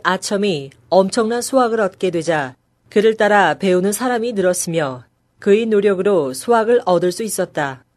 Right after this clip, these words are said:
그중 한 사람이 바로 위융보였다. 그는 장점인에게 과분할 정도로 아첨한 덕분에 천구백구십이 년 총 정치부 주임이 되었으며 천구백구십삼 년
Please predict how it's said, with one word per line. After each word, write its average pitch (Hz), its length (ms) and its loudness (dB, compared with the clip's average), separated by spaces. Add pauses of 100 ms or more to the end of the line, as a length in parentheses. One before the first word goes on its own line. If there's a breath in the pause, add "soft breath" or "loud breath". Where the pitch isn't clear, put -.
(800)
그중 220 280 -2
한 233 180 -4
사람이 185 760 -2
바로 196 280 2 (120)
위융보였다. 196 1000 -2 (1000)
그는 175 340 -2 (320)
장점인에게 220 920 0
과분할 202 500 0
정도로 185 580 2
아첨한 180 440 -2
덕분에 175 480 -4 (340)
천구백구십이 226 880 -2
년 175 280 0 (400)
총 196 420 2
정치부 208 500 -2
주임이 208 320 -2
되었으며 175 680 0 (320)
천구백구십삼 226 880 -2
년 170 320 -4